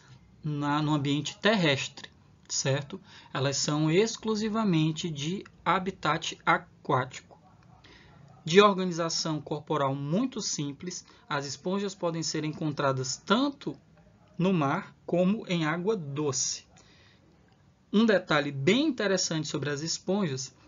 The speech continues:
é o fato de serem animais fixos, ou como a gente mais iremos aí utili-, é, utilizar a expressão sésseis. Então, quando vocês ouvirem a expressão animal séssil,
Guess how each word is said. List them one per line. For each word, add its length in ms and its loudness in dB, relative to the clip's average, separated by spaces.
é 80 4
o 80 4
fato 440 0
de 160 -4
serem 520 2
animais 580 0
fixos, 880 -6
ou 320 6
como 300 -2
a 60 -4
gente 340 -8
mais 500 -4
iremos 480 -2
aí 140 0
utili-, 460 0
é, 220 0
utilizar 540 2
a 40 2
expressão 580 -2
sésseis. 880 2
Então, 160 0
quando 200 0
vocês 240 0
ouvirem 380 0
a 20 -4
expressão 380 -6
animal 300 -2
séssil, 640 -2